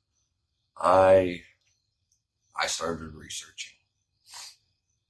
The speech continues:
And I knew, you know, it wasn't just, it wasn't alcohol that was her problem. It was the inner demons and everything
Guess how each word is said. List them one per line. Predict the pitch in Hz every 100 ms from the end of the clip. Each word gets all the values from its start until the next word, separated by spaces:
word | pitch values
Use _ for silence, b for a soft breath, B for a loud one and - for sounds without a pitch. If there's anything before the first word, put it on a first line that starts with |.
| _ _ _ _ _ _ _
And | 80 78 76 76 76 - -
I | 82
knew, | 90 95
you | 90 82
know, | 80 78
it | 67
wasn't | 78 87 82 69
just, | 80 - - - _ _
it | - _ _ _ _ _ 87
wasn't | 87 82
alcohol | 85 90 - - -
that | 80
was | 78 -
her | - -
problem. | 78 - _ _ _ _ _ _
It | _
was | -
the | 80 85
inner | 82 78
demons | 78 73 69 71 -
and | 71 76
everything | 85 80 - 80 76